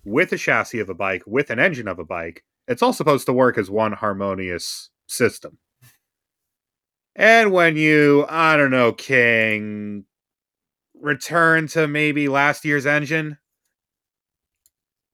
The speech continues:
suddenly that system isn't really working together anymore.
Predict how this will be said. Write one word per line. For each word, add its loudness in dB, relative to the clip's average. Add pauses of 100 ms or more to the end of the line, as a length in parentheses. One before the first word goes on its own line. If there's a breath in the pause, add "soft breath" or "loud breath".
(300)
suddenly 2
that 4
system 0
isn't -4
really 0
working 0
together 0
anymore. -8